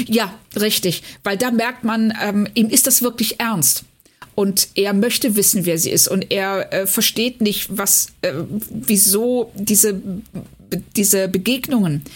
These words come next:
immer so seltsam enden und dass sie nichts von sich preisgibt und das, ähm, und diese Doppelgängergeschichte. Und er ist damit, er ist damit auch total überfordert.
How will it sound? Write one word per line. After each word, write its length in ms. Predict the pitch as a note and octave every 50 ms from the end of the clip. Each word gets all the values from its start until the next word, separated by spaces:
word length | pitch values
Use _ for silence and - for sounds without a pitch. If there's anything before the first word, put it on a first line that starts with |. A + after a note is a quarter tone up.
| - - - - -
immer 520 | G3+ A3 A#3+ B3 A#3 A3+ A3+ A3+ A3+ - -
so 140 | - A3+ G#3+
seltsam 500 | F#3+ G#3+ A3 A3+ A3 - A#3 B3 A3+ A3
enden 380 | - A#3+ B3+ C4+ B3 - F3 -
und 160 | - F3 F#3+
dass 160 | F#3+ F#3 -
sie 140 | - G3+ G3
nichts 260 | F#3 G3+ G#3+ - -
von 140 | - - G#3
sich 160 | G3+ G3+ -
preisgibt 640 | - - D3 G3+ - - - - - C#3 C3 - -
und 200 | - E3+ E3+ -
das, 300 | F#3 G3 - - - - -
ähm, 420 | F#3 F#3+ F3+ F3+ F3+ F3+ C3+ - - - - - - - -
und 100 | - G3
diese 160 | F#3 A#3+ G3+
Doppelgängergeschichte. 1080 | F3+ - - - C4+ B3 A3+ G#3 F#3+ F#3+ F3+ F3+ F3+ D#3+ - - D#3+ - - - D3+
Und 80 | E3+ F3+
er 160 | - G#2 G3
ist 260 | G3+ - - - -
damit, 380 | F3 G3+ G3+ A3 A3+ - - - - _
er 120 | G#3+ A#3+
ist 100 | A#3+ -
damit 160 | C#4+ D4 D4
auch 80 | C4+ -
total 360 | - B3 - - C4 B3+ D#4 D#4+
überfordert. 640 | C#4 C4 - - A#3 B3+ D4+ C4+ E3+ - - -